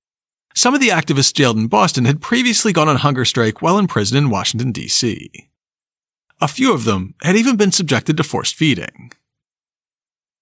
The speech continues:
However, later reports revealed the early stories to be based on a misunderstanding. While some or all of the women had declined a serving of bread and cocoa after arriving at the jail,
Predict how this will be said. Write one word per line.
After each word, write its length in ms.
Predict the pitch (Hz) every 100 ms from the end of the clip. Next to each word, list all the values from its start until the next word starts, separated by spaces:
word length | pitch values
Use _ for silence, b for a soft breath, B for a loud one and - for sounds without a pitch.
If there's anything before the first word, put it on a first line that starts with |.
| -
However, 240 | 208 190 151
later 300 | 175 247 240
reports 420 | 180 147 123 -
revealed 340 | 127 143 127
the 140 | 151 -
early 260 | 214 208 165
stories 360 | - 110 110
to 60 | 196
be 80 | 196
based 360 | 147 202 -
on 120 | - 208
a 60 |
misunderstanding. 1040 | 135 - 95 - - 135 107 71 - 50 - _ _ _ _ _ _ _ _ _ _
While 140 | 165 147
some 320 | - 233 262
or 100 | 180
all 200 | 165 160
of 80 | 135
the 80 |
women 240 | 139 131 117
had 120 | 127
declined 420 | 131 - 185 220
a 40 | 208
serving 320 | 165 151 131
of 140 | 101
bread 180 | 165 170
and 160 | 120 -
cocoa 400 | 196 180 151 117
after 260 | 113 127
arriving 380 | 110 151 170 139
at 100 | 110
the 60 | 104
jail, 640 | - 165 160 160 156